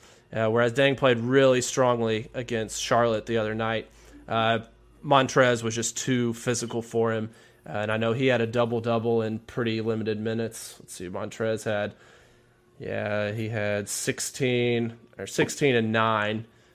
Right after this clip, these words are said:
uh, in twenty minutes. So he, he definitely ate, uh,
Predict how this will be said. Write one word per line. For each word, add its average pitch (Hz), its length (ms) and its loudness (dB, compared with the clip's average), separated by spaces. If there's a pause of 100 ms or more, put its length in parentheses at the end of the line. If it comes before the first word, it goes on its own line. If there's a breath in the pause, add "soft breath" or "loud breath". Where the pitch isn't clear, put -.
(180 soft breath)
uh, 107 460 0
in 107 160 -6
twenty 110 320 -2
minutes. 107 380 -4
So - 180 0
he, 135 260 -2 (140)
he 151 140 0
definitely 127 440 6
ate, 110 380 -2 (340 soft breath)
uh, 104 300 -4